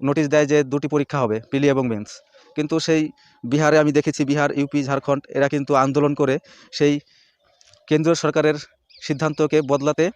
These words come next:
পেরেছিল। পরে কিন্তু একটি পরীক্ষা হয়।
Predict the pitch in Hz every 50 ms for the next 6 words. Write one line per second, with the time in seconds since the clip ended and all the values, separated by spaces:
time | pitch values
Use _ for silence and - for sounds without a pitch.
0 | _ _ - _ _ _ _ _ _ _ _ _ _ - - - _ 151 147 147
1 | - - 113 104 - _ _ _ _ _ _ _ - 143 143 147 - 156 147 -
2 | 156 143 - 156 143 147 143 - 156 135 117 117 101